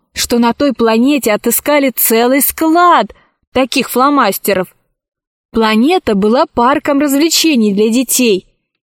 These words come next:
и каждому посетителю давали по коробке фломастеров. Так что одну коробку можно и подарить. Хочешь, посмотри. "Ничего особенного",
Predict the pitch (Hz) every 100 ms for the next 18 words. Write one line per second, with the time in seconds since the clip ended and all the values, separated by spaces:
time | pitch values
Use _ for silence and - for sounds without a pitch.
0 | - 214 - 202 214 233 339 339 - 262
1 | 226 254 311 330 294 254 220 254 311 -
2 | 311 381 311 269 - 285 - 339 349 294
3 | 254 - 262 254 _ _ _ _ _ _
4 | _ _ - 220 - - 220 214 190 240
5 | 339 403 370 240 220 214 190 - 185 185
6 | _ _ _ _ - 392 403 339 269 294
7 | 285 269 254 262 294 277 180 - - _
8 | _ _ _ _ - 311 415 - 214 -
9 | _ _ _ 370 392 415 427 311 208 208
10 | _ _ _ _ _ _ _ _ _ _
11 | _ _ _ _ - 285 370 494 - -
12 | 294 247 262 349 349 220 - - 277 294
13 | 254 196 202 185 185 190